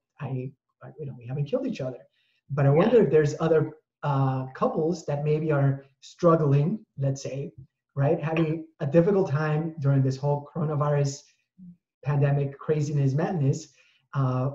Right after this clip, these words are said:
Speaker 1: where now they're forced to be, you know, together, right? At home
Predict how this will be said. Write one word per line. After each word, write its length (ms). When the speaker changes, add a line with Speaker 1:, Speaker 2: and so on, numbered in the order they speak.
Speaker 1:
where 540
now 240
they're 100
forced 380
to 60
be, 380
you 100
know, 200
together, 560
right? 280
At 120
home 440